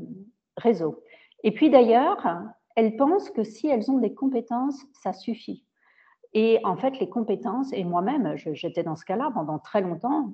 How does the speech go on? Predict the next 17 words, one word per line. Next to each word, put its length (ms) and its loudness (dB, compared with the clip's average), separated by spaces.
je 180 -12
me 60 -6
suis 160 -10
dit, « 200 -4
Mais 80 -4
si 200 -8
j'ai 100 0
des 140 -6
compétences, 880 -4
ça 100 -2
suffit 480 -2
pour 240 -4
aller 240 2
au 60 0
niveau 280 -2
de 120 0
dessus. » 280 -14